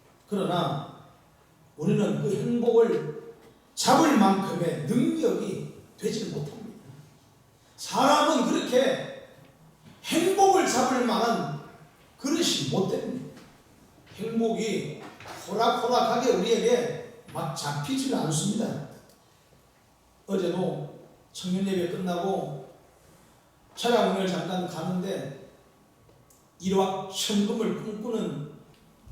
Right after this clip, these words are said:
사람들이 로또집 앞에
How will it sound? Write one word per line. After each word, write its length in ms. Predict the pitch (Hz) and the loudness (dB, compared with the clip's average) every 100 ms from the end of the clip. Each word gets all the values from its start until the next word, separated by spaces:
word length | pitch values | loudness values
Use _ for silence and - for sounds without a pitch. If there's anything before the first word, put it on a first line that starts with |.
| - | -20
사람들이 1000 | - - 185 208 202 190 - - - - - - - - - - - - _ - - - - - - - - | -16 -8 -4 -4 -2 -2 -2 -4 -8 -12 -18 -20 -20 -20 -20 -20 -20 -20 _ -20 -20 -20 -20 -20 -20 -20 -8
로또집 480 | 175 208 254 - - | -2 2 2 2 2
앞에 760 | 190 - 233 240 - 151 - | 2 2 0 0 -2 -6 -10